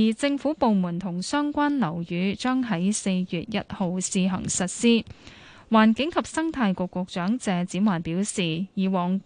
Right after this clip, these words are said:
單靠文字同埋說話解說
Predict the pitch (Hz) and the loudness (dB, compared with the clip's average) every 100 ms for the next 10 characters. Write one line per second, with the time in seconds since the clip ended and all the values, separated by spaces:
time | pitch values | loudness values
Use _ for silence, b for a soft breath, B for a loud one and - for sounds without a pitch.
0 | _ - 240 254 240 190 185 170 185 - | _ 0 2 2 2 2 2 0 -4 -2
1 | 196 185 185 - 196 185 185 - 233 - | 0 2 0 0 0 0 -2 -2 -2 2
2 | 208 196 190 190 277 - 202 | 2 2 0 -2 -2 2 0